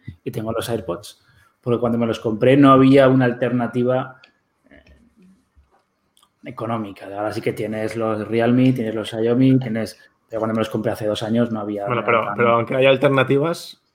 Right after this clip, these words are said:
Speaker 2: tirarías a por los AirPods también.
Speaker 1: Ahora me, uf, es que se me están acabando la batería y me dura poquísimo. Igual durante... Estamos grabando este episodio, se acaba la batería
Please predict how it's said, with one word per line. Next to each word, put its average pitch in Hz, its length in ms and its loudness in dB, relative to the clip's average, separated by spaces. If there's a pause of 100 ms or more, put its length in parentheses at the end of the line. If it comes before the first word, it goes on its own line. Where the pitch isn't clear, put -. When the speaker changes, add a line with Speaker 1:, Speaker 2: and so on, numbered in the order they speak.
(140)
Speaker 2:
tirarías 110 420 -4
a 117 60 -6
por - 100 -12
los 120 160 -12
AirPods 120 340 -10
también. 123 360 -12 (240)
Speaker 1:
Ahora 120 400 4
me, 139 80 6
uf, - 360 -6
es - 100 -14
que - 60 -12
se 123 120 -4
me 120 80 2
están 123 200 -4
acabando 147 260 4
la 135 80 4
batería 131 520 2
y 120 60 -6
me 110 100 -8
dura 117 160 -4
poquísimo. 127 640 -8 (140)
Igual 120 440 0
durante... 117 720 2
Estamos 123 280 0
grabando 127 220 4
este 113 100 -4
episodio, 117 340 -2
se - 60 -12
acaba 117 160 -6
la 123 80 -2
batería 120 440 -4